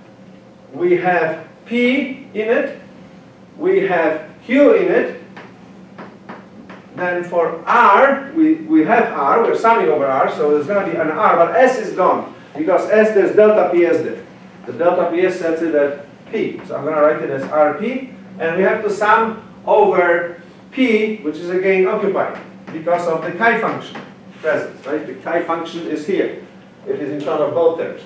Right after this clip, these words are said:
this one and that one, okay? So that's how the second term will look like after processing. Then, then we go to the terms that contain chi Q, okay, in the same way. So you will have,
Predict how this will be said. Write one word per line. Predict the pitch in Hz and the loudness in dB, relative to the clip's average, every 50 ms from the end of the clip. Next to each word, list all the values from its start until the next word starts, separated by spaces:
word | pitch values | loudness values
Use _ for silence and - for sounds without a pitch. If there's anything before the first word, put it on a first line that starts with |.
| - - | -10 -8
this | 143 139 139 | -8 -8 -6
one | 143 143 139 - 127 | -6 -6 -6 -6 -6
and | 135 135 131 147 | -6 -6 -2 2
that | 151 147 - - | 2 2 2 0
one, | - - - - - - - - - - | -6 -10 -16 -20 -20 -20 -20 -20 -20 -14
okay? | - 170 196 196 - - - - - - - | -6 -4 -4 -4 -4 -6 -12 -16 -20 -18 -12
So | - 156 | -8 -4
that's | 147 190 208 - | 0 0 0 2
how | 185 190 - 202 | 4 4 4 6
the | - 190 | 4 4
second | - 247 240 226 208 185 | 2 2 0 0 0 0
term | 196 175 160 151 147 | 0 0 0 2 2
will | 143 139 139 - - - - - - - - - - - | 2 2 0 -2 -6 -14 -20 -20 -20 -20 -20 -20 -10 0
look | - 202 214 - - - | 4 4 4 4 4 2
like | - - - - - | -2 -2 -2 -4 -4
after | 147 151 151 151 151 - - | -2 -2 -2 -2 -2 -4 -4
processing. | - - - - - - - - - - 143 | -2 -2 -2 -4 -6 -10 -14 -16 -14 -10 -6
Then, | 143 147 151 156 - - | -4 -2 -2 -4 -4 -2
then | 175 180 220 247 262 - 247 | 0 2 2 2 2 0 -2
we | 220 220 | -2 2
go | 214 214 214 226 233 | 4 4 4 4 6
to | 208 202 180 185 | 4 4 4 4
the | 185 | 2
terms | 185 208 214 214 220 220 220 - - | 2 2 2 2 2 2 0 -2 -2
that | 190 180 180 - | 0 0 0 0
contain | - 196 190 175 - - 196 202 202 208 208 202 - - | 0 -2 -4 -2 0 4 4 6 6 4 2 0 -2 2
chi | 202 202 202 196 - - | 2 4 4 4 2 2
Q, | 262 247 - - - - - - - - - - - - - - - - - - - - - - - | 2 2 2 2 2 -2 -8 -14 -16 -18 -20 -20 -20 -20 -20 -20 -20 -20 -20 -20 -20 -20 -20 -18 -16
okay, | - 131 - 180 196 202 196 - - 165 | -12 -6 -2 0 0 0 0 -4 -6 -4
in | 185 | -4
the | 185 - | -2 -2
same | - 233 226 226 226 226 | -2 -2 -2 0 2 4
way. | 220 - - - - - - - - - - - - - - - - - - - - - - - | 4 4 4 2 -2 -8 -14 -20 -20 -20 -20 -20 -20 -20 -20 -20 -20 -20 -20 -20 -20 -20 -20 -20
So | - - 170 165 165 165 | -14 -6 -4 -2 0 2
you | 170 185 190 | 4 4 6
will | 196 196 196 | 6 6 4
have, | 196 214 214 208 190 180 - - - - - | 4 4 4 4 4 4 2 2 0 -6 -10